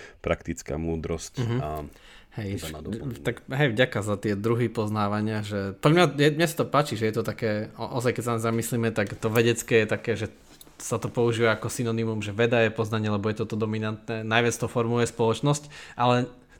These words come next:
Speaker 2: najviac to formuje to, ako vyzerá svet okolo nás, ale neformuje to to, ako žijeme. A to si dobre povedal, že, že stále rozmýšľame každý deň nad tým, že, e, poznávame, že ako byť šťastný, ako proste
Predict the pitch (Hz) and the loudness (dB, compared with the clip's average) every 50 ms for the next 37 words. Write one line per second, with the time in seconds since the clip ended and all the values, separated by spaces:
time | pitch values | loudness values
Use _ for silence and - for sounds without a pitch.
0 | - 120 151 190 190 151 151 147 - 165 151 - 151 151 151 170 170 156 147 156 | 4 6 8 8 8 6 4 4 6 4 6 8 8 10 10 10 10 8 10 10
1 | 147 143 143 - 139 131 127 127 143 139 131 131 - 135 131 131 120 - - 113 | 8 8 6 6 4 4 6 6 6 4 4 2 0 0 2 2 2 2 2 0
2 | 107 107 123 135 151 143 - - - 113 107 110 113 123 120 - 147 135 139 147 | 2 2 4 4 4 4 2 0 -2 -2 0 0 0 0 0 2 2 2 4 6
3 | 143 135 - - 110 135 131 120 113 - - 113 104 117 110 107 104 101 98 95 | 4 4 4 2 2 2 2 2 0 0 0 0 4 4 4 6 4 4 0 -2
4 | - - - - 110 107 104 107 104 95 - 104 101 98 98 98 98 98 101 98 | -4 -8 -8 -4 -2 -2 0 0 -2 -2 -2 -2 -2 -2 -2 -2 -4 -2 -2 -4
5 | 98 92 - - - - - - - - - - - - - - 113 110 - - | -4 -6 -8 -14 -20 -20 -20 -20 -20 -20 -20 -20 -20 -16 -10 -8 -8 -2 4 6
6 | 123 135 127 120 120 120 107 123 120 113 - - 120 113 113 110 107 104 - 123 | 8 8 8 8 6 4 4 2 0 0 2 0 2 2 4 2 2 2 4 4
7 | 117 113 - 123 110 113 113 107 107 107 107 - 117 110 107 104 101 101 101 98 | 4 4 4 2 2 4 4 4 4 2 0 0 -2 -4 -2 -2 -2 -2 -2 -2
8 | 98 - - - - - - - - - 110 98 98 101 104 104 107 104 104 - | -4 -6 -12 -18 -20 -20 -20 -20 -10 -6 -4 -2 -2 -2 -2 -4 -6 -8 -12 -10
9 | - - 123 113 110 113 110 110 110 110 110 107 - - 113 - 127 120 - 120 | -4 -2 0 0 2 2 2 2 2 2 0 -2 -4 -4 -4 -2 -2 -2 0 -2
10 | 107 107 104 - - - 117 113 117 - - 123 113 107 104 104 95 101 - - | -2 -2 -2 -4 -2 0 2 2 2 0 -2 -4 -2 -2 0 -2 -2 -4 -6 -6
11 | - 104 101 - 107 101 - - - - 104 | -6 -6 -6 -6 -8 -8 -10 -8 -6 -4 -2